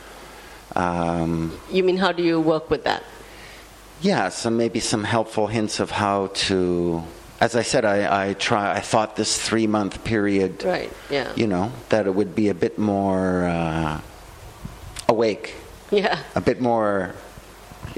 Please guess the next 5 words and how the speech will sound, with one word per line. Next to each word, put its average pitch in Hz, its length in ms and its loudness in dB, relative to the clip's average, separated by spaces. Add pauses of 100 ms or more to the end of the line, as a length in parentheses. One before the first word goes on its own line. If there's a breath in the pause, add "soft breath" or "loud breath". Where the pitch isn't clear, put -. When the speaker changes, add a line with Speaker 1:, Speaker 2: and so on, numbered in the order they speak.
Speaker 1:
um, 85 840 2 (1700)
continuity 120 880 2
of, - 560 -2
you 101 160 2
know, 87 260 0